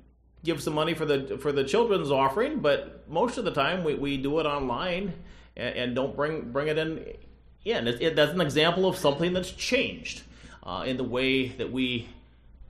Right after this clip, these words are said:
do church and, and, and do our daily lives. It wasn't too long ago when I came to church, I would bring certain things with me every time I came to church.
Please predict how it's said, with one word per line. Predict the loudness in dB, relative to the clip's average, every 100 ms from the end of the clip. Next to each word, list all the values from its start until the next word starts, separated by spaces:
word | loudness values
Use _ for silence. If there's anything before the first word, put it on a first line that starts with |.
| -20 -14
do | -6 -4
church | -2 -2 -2 -4 -8
and, | -6
and, | -6 -4 -6 -8
and | -6 -4
do | -2
our | 0 0
daily | -2 -2 -2
lives. | -2 -2 -4 -10 -10 -12 -16 -18 -18 -16 -16 -6
It | -2 6
wasn't | 6 6 0
too | 2 2
long | 4 2 4
ago | 2 0 0 -2 -4 -6 -6
when | -4 -2
I | 0 0
came | 0 0 0
to | -2
church, | 2 2 2
I | 2 2
would | 4
bring | 4 4 4
certain | 2 0 2
things | 4 4 4
with | 4 4
me | 4 2
every | 2 2 2
time | 2 0 2
I | -2
came | 0 0 0
to | -2
church. | -2 -2 -4 -10